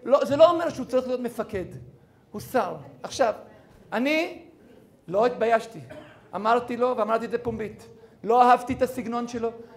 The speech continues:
כמו שאני בכלל לא אוהב את הסגנון הטוקבקיסטי המתבהם שמשתלט לנו על החברה. אם אני לא מסכים איתך, אתה שקרן, אתה כלב, אתה... מה שדר-, איך שדרסו על שרת התרבות בשנה האחרונה,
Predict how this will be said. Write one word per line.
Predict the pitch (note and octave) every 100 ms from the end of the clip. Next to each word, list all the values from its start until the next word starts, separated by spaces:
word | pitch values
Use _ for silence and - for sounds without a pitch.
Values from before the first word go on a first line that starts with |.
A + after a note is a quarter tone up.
| -
כמו | B3
שאני | B3 B3+
בכלל | A#3 A#3+ C4+ D4+
לא | C4+ C4+
אוהב | B3 C4
את | B3+
הסגנון | F#3+ G3+ A3 B3+ B3 - - -
הטוקבקיסטי | G#3+ A#3+ - A3 G#3 B3+ - A#3+ A#3 - -
המתבהם | G#3+ A3+ - A3+ - B3 A#3+
שמשתלט | G#3+ F#3 G#3 A3
לנו | A3+ G#3+
על | G#3
החברה. | G3+ E3 F3 - - - -
אם | G#3+
אני | G3+
לא | B3+
מסכים | C4 C4 C#4
איתך, | C#4 - C#4 C#4+ - -
אתה | G#3 A#3
שקרן, | - C4+ C#4 B3
אתה | A3 A#3
כלב, | A3+ C#4 C#4 A3+ - - -
אתה... | A3 A#3+ A#3+ -
מה | A3+ B3
שדר-, | B3+ A#3 A3+ -
איך | - -
שדרסו | A3+ G3+ G#3 - C#4+ B3 - -
על | A3
שרת | G#3+ A#3+ A#3+ A#3+
התרבות | A#3 A3 G#3 C4+
בשנה | B3+ A#3+ A#3
האחרונה, | A3+ A3 A3